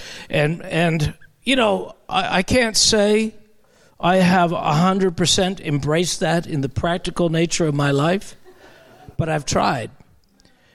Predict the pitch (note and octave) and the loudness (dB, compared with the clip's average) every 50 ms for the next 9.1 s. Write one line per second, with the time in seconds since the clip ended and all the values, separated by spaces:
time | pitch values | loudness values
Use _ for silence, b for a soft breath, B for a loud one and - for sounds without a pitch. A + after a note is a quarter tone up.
0 | b b b b b _ _ _ - - D#3+ F#3 F3+ G#3+ G#3 - - - - - | b b b b b _ _ _ -2 0 2 2 2 0 0 -4 -8 -14 -18 -18
1 | - - - F3 F3+ G3+ G3 F#3 F#3 F3 E3 F#3 F3+ G3+ D3 F3 F#3+ B3 C4+ C4+ | -18 -8 -2 0 2 2 4 2 2 2 0 0 0 0 0 2 2 4 2 2
2 | - - G#3 E3 D#3 D3 C3 - D#3 - - - - B3 B3 A3 A3+ F#3 D#3 D3+ | 0 0 2 2 2 2 0 -4 -6 -4 0 2 2 2 2 2 2 2 2 2
3 | C#3 - - - - - - G#3 F#3+ F3 F3 F#3 F3+ - - - A#3 A#3 F3+ D3 | 0 -2 -4 -4 -4 -2 0 0 2 2 2 0 0 0 0 2 4 4 4 4
4 | D3+ D3+ - - b b b b b b b b b b b b b _ - - | 2 0 -2 -6 b b b b b b b b b b b b b _ -8 -4
5 | - - G#3 F#3+ F#3 G3 G#3+ - - - - F#3 F#3+ G3 G3+ F3+ D#3 D3 F3+ G#3 | 0 2 2 4 4 2 2 0 -4 -6 -2 0 2 4 4 4 4 4 4 4
6 | G#3+ A3 G#3+ F3+ - - - D3+ A#2+ C#3 C#3 D3 D3+ E3 - - - F3+ F3 F3 | 4 2 2 0 -4 -10 -16 -18 -18 -18 -20 -20 -20 -6 -2 -2 0 0 0 0
7 | F3 G3 A3 A3 G3+ F3 D#3 D#3 D3+ D3 D#3 D3+ - - - - - - - - | 0 2 2 2 2 2 2 2 2 0 0 -2 -2 0 2 2 2 2 2 2
8 | F3+ F3 E3 D#3 C#3 D3 D3+ D3 C3+ B2+ A#2+ - - E3 C#3+ - - - - - | 2 2 2 2 2 2 2 2 0 0 -2 -2 -2 -2 -2 -2 -4 -6 -8 -10
9 | - | -14